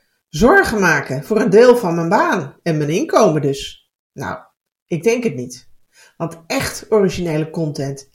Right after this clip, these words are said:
die levert hij niet. Maar ik zie wel mooie kansen voor mijn werk in marketing en communicatie. En daar neem ik je graag in mee. Leuk dus om er een Sprex podcast aflevering aan te wijden.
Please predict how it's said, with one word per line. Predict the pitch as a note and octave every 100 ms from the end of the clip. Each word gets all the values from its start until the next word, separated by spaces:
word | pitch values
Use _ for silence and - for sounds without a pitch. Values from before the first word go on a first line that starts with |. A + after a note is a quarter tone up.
| -
die | D3 G#3+ D4+ -
levert | D3 C3+ C#3 -
hij |
niet. | C3+ C#3+ - - _ _ _ _ - - _
Maar | - C#3 F#3+
ik | F#3+
zie | A3 E3
wel | A3+ B3+ C#3+ G3+ C#4
mooie | A3+ D4+ G3
kansen | - B3 F4 - F4+ G4+ -
voor | _ G3+
mijn | E3 D3
werk | D#3+ E3+ E3+
in | D3+
marketing | D3 D3+ D#3+ D#3+ D3
en | -
communicatie. | D3+ D3+ D3 C#3+ G#3+ F#3+ - A#2+ A#2+
En | C#3 B2+ _ _
daar | - D#3 G3+ C#4 B3 F#3+
neem | F#3 F3
ik | E3
je | E3+
graag | - C#3 C#3
in | B2+
mee. | A#2 A2 - _ _ _ _ _ _ _ _ _ _ - - _
Leuk | - G3+ B3
dus | A3+ G#3 -
om | - F3
er | D#3
een | D3+
Sprex | - - D#3+ D#3 D#3
podcast | - D#3 - C3+ C#3+ -
aflevering | E3 D#3+ D3+ C#3 C#3+ D#3 C#3
aan | D3+ C#3+ D3
te | D3+
wijden. | C3+ E3 G#3 F#3+ B2 -